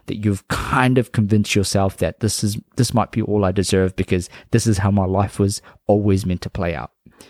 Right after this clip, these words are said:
And I don't think that's the case. I think,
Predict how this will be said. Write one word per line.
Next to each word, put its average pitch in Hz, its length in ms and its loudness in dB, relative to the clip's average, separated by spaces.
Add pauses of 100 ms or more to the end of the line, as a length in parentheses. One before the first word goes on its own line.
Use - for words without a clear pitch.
(1200)
And 104 120 4
I 139 100 6
don't 185 180 6
think 170 220 2
that's 139 180 2
the 117 100 -2
case. 82 480 -6
I 104 60 0
think, - 340 -2